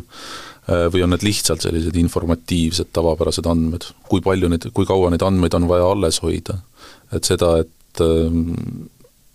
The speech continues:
seda, et siin karistusregistri andmed, äh, pä-, täpselt peast ei mäleta, mitme aasta pärast ära tuleb kustutada,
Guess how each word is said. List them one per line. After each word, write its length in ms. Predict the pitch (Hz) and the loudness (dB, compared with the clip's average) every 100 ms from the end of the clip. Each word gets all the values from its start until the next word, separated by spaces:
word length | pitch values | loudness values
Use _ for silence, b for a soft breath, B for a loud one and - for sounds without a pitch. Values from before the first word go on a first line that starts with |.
| _ _ _ 107 92 87 | _ _ _ -2 0 2
seda, 300 | - 87 82 | 2 2 2
et 300 | 80 _ - | 0 _ -12
siin 400 | 85 85 82 85 - | -4 -2 -2 -4 -2
karistusregistri 800 | 113 104 - 85 87 85 - 87 | -2 -2 -4 -4 -2 -2 -2 0
andmed, 300 | 87 85 80 - - - B B B B B B B B | 2 0 -2 -8 -10 -12 B B B B B B B B
äh, 140 | - - | -10 -4
pä-, 140 | 98 - | -4 -2
täpselt 240 | 85 80 | -2 -2
peast 240 | - 85 - | 0 0 2
ei 60 | |
mäleta, 360 | 92 117 82 85 | 2 2 0 -2
mitme 220 | 82 - | -2 0
aasta 240 | 85 - 85 | 0 0 0
pärast 220 | 85 - | 0 0
ära 140 | 90 82 | 0 0
tuleb 160 | 82 - | 0 -2
kustutada, 540 | 90 90 - 82 85 | -4 -4 -4 0 0